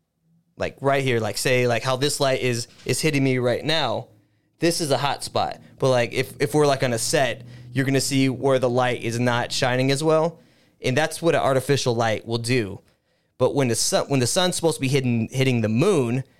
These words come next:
it's, it should be hitting it equally. Like, when you have natural light outside, you go outside and you, like, say you're filming outside, you,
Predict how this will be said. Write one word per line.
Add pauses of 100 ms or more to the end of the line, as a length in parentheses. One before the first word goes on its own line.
(240)
it's,
it
should
be
hitting
it
equally. (120)
Like,
when
you
have
natural
light
outside,
you
go
outside (500)
and
you, (220)
like,
say
you're
filming
outside,
you,